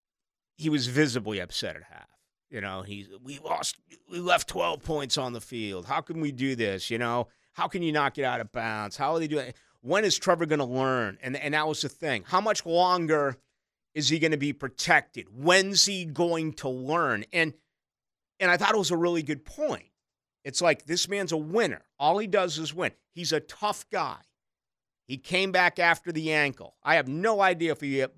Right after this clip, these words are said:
be able to play this weekend now that he's in the, in the concussion protocol, but he's a tough guy, all right? But he has to learn. I, I, I appreciate that he's trying to make a play,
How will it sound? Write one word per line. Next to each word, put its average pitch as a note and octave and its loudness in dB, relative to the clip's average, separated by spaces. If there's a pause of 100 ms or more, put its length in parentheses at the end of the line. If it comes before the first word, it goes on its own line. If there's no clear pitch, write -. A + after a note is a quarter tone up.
be C#3+ 0
able C3+ 2
to B2 -4
play C3 0
this A#2+ -4
weekend A#2 -6
now A2 -2
that A2 -6
he's A2 -8
in A2+ -12
the, G#2 -10 (340)
in C#3+ 0
the C#3+ 0
concussion C3 -2
protocol, A#2 -2
but A2+ -10
he's D#3 -4
a D#3+ -8
tough - -2
guy, E3 -6 (800)
all A#2 -10
right? C3 -8 (240)
But G3 -2
he F#3 -6
has - -4
to F#3 -6
learn. D3 -2
I, D#3 -2 (120)
I, F3 -2
I F#3+ 6
appreciate F3+ -2
that C#3+ -4
he's C#3+ -6
trying F#3 -4
to - -18
make D#3 -8
a - -20
play, - -14